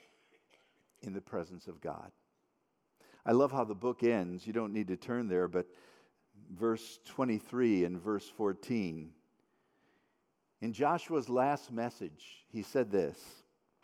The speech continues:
"You know with all of your heart and soul that not one of all the good promises of the Lord our God that He has given you has ever failed." Every one has been fulfilled.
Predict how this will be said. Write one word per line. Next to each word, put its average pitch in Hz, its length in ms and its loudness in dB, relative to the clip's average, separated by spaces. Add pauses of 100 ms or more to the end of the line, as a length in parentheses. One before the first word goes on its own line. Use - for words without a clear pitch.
(1000)
"You 139 180 4
know 160 240 8
with 143 180 4
all 156 200 6
of 165 80 2
your 156 140 2
heart 151 200 2
and 131 180 0
soul 92 420 4
that 107 120 4
not 110 240 4
one 156 460 4
of 110 340 0
all 147 380 2
the 110 120 -2
good 135 360 2
promises 151 680 -4 (100)
of 101 180 0
the 98 100 2
Lord 120 400 2
our 104 160 4
God 139 540 0 (340)
that 117 120 0
He 127 140 2
has 98 180 0
given 104 460 0
you 78 340 -8 (1040)
has 101 160 4
ever 104 220 4
failed." 82 680 0 (1800)
Every 170 380 6
one 156 240 0
has 143 180 -6
been 131 280 2
fulfilled. 95 640 -2